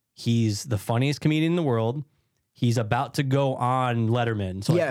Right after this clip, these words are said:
Speaker 2: so
Speaker 1: that's
Speaker 2: what's the premise? 'Cause
Speaker 1: so
Speaker 2: you were starting the premise and then you
Speaker 1: Sure.
Speaker 2: said he's an asshole.
Speaker 1: So it's Jerry Seinfeld's doing that tour.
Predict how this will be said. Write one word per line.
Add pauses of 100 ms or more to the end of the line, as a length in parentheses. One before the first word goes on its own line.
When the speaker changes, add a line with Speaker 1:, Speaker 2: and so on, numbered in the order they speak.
Speaker 2:
so
Speaker 1:
that's
Speaker 2:
what's
the
premise?
'Cause
Speaker 1:
so
Speaker 2:
you
were
starting
the
premise
and
then
you
Speaker 1:
Sure.
Speaker 2:
said
he's
an
asshole.
Speaker 1:
So
it's (380)
Jerry
Seinfeld's
doing
that
tour.